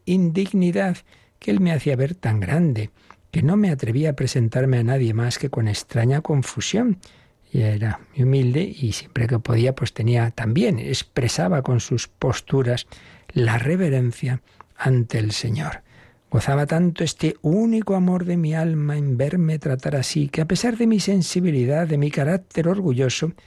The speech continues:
no me dejaba ya encontrar ningún gusto entre las criaturas, sino en ocasiones de contradicción, de humillación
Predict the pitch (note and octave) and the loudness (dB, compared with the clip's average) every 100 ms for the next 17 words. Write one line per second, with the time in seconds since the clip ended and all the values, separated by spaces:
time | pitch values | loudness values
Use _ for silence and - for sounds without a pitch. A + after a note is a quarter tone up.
0 | _ _ _ _ - C3 D#3+ G3 D#3+ - | _ _ _ _ -2 2 2 0 -2 -2
1 | E3 E3+ D#3+ - C3 C#3 F3+ F3 D3 C3 | -2 -2 -4 -6 -2 2 2 2 2 0
2 | B2 C#3+ C#3+ C3 B2+ C#3 F3 D3+ G3 F#3 | 0 -2 0 2 2 2 2 2 -2 -2
3 | G3+ G3 F#3 F#3 F3 - F3+ D#3+ G#3 F#3+ | 0 0 0 -2 -2 -2 -2 0 0 0
4 | D3 - _ _ - _ - - C#3 B2+ | -2 -6 _ _ -20 _ -12 -2 2 2
5 | A#2+ A#2 A#2 - C#3+ B2 A2+ A2 A2 A2 | 2 0 -4 0 2 2 0 -2 -2 -2
6 | D3 F3+ F3 - C3 A2+ A2 _ _ _ | -2 0 -2 -2 0 0 -2 _ _ _
7 | - _ - A#2+ A#2 A2 B2+ D#3 E3 - | -20 _ -2 0 2 2 0 0 -2 -2
8 | B2 G#2+ G#2 | -2 0 -2